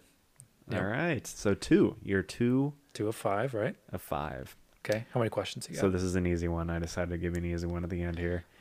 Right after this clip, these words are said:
Speaker 1: We'll see.
Speaker 2: Maybe, no, you're gonna get it. As with many Tarantino films, Sam L Jackson makes an appearance.
Speaker 1: Yep.
Speaker 2: What character does he play?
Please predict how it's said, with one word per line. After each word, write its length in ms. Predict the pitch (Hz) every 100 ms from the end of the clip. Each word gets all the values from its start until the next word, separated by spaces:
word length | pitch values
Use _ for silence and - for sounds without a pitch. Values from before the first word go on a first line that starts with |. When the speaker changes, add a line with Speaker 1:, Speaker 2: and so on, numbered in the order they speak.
| -
Speaker 1:
We'll 140 | 107 -
see. 340 | - - 135 - _ _ _ -
Speaker 2:
Maybe, 300 | 143 131 110
no, 320 | 98 90 85
you're 180 | 87 87
gonna 160 | 82
get 140 | 80 78
it. 120 | - _ -
As 220 | 104 98
with 200 | 98 -
many 240 | 107 120
Tarantino 580 | 117 110 95 85 87 85
films, 460 | - 87 92 - - _
Sam 580 | - - 107 110 110 107 -
L 360 | 92 90 90 95 98
Jackson 640 | 90 87 - - 69 85 - _ -
makes 260 | 82 80
an 80 | 76
appearance. 480 | 76 73 71 71 139
Speaker 1:
Yep. 200 | 120 113
Speaker 2:
What 140 | 92 -
character 320 | 80 80 -
does 160 | 71 76
he 80 |
play? 300 | - 76 -